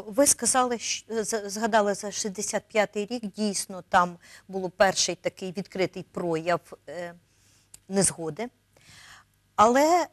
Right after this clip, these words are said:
е, були ж ще й раніше які витоки, ще з п'ятдесятих років. Розкажіть про це трохи,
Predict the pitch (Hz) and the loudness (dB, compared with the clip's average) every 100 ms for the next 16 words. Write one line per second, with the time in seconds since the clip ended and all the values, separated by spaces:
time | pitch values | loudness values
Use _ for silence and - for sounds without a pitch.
0 | - 208 214 196 214 226 285 294 - - | 0 0 0 -2 0 2 2 2 -2 -2
1 | - 233 247 262 247 214 208 214 - 233 | -2 0 2 4 4 2 0 -6 -6 -2
2 | 247 240 - 170 - 170 - 226 226 - | 2 2 0 -14 -14 -6 -4 -2 -2 -4
3 | - - - 175 190 208 262 240 165 - | -12 -16 -12 -6 -2 2 2 0 -4 -18
4 | 175 156 - 165 180 185 - 208 220 - | -20 -20 -20 -18 -14 -14 -10 -12 -12 -14
5 | 220 220 208 - 165 - | -14 -6 -6 -6 -16 -20